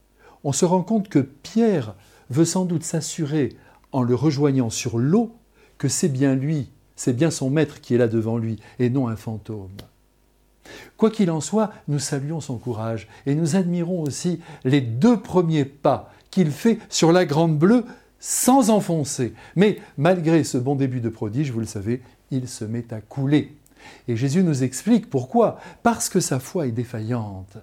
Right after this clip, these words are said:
parce qu'il a regardé ses pieds au lieu de regarder le Christ et de lui faire confiance. C'est ce qui nous arrive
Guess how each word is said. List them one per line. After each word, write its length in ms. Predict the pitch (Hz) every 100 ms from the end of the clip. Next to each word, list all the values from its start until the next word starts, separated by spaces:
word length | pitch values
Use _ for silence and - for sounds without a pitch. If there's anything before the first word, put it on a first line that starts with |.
| _ - -
parce 180 | 196 196
qu'il 160 | 185
a 60 | 160
regardé 340 | 151 151 135
ses 200 | 123 117
pieds 200 | - 190
au 60 | 175
lieu 100 | 123
de 80 | 110
regarder 380 | 117 110 113
le 100 | 117
Christ 600 | 101 139 151 123 - - 113 - _ _ _ _
et 100 | 151
de 80 | 139
lui 140 | 127
faire 180 | 117 156
confiance. 800 | 139 120 - 127 110 - - - _ _ - - - -
C'est 180 | 202
ce 80 | 202
qui 240 | 202 170 170
nous 220 | 180 151
arrive 540 | 131 147 202 160 104